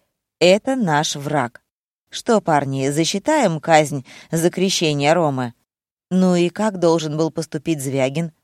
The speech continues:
Убежать? Отказаться? Роман отлично понимал, если он сейчас дрогнет, Станислав, чтобы сохранить свой авторитет, убьёт двоих.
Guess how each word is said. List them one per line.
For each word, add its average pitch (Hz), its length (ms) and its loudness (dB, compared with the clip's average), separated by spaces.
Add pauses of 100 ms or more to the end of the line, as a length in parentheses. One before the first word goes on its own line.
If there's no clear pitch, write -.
(100)
Убежать? 151 640 -2
Отказаться? 139 680 -2 (440)
Роман 240 380 2
отлично 214 520 -4
понимал, 160 520 -4 (240)
если 185 380 -2
он 190 220 0
сейчас 160 420 0
дрогнет, 151 600 -2
Станислав, 165 720 -4 (180)
чтобы 180 340 -2
сохранить 175 640 -2
свой 160 360 0
авторитет, 143 640 -4 (220)
убьёт 160 500 0
двоих. 160 520 -2